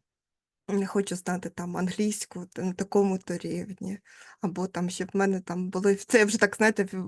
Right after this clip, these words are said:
в, по сферах іду, да, там, а, щоб, е, м,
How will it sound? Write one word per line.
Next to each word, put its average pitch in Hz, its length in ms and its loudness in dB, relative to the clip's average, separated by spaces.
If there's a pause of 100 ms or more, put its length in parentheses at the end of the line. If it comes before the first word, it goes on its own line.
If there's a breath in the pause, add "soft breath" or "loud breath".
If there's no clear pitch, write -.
(140)
в, 185 40 -8 (160)
по 214 100 2
сферах 190 580 2
іду, 196 260 0
да, 190 240 0
там, 190 280 -2 (480 loud breath)
а, 175 320 -2
щоб, 185 340 -6 (180)
е, - 20 -2 (380)
м, - 480 -6